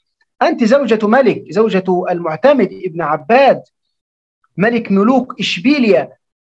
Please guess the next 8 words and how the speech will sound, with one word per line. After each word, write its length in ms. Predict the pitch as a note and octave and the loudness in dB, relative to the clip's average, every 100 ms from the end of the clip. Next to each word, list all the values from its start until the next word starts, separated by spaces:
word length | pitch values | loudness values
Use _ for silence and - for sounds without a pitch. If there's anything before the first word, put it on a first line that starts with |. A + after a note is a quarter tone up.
| _ | _
تضعين 460 | - A3 A3 D4+ D4 | -4 0 0 0 0
قدميك 680 | B3 C4+ B3+ B3+ B3+ D4+ C#4 | 0 0 2 0 0 -2 -2
في 180 | G#3+ A3 | -6 -6
الطين 420 | A3 C4 C#4+ B3+ | -8 -2 0 0
وفي 200 | G3+ G#3+ | -2 -6
التراب 560 | - G#3 A3+ C4+ B3 | -4 2 4 6 4
وفي 200 | G#3 - | 0 -4
القذارة." 760 | G3 G3+ G3 A3 B3+ B3+ A#3 A#3+ | -6 -2 0 2 2 2 2 0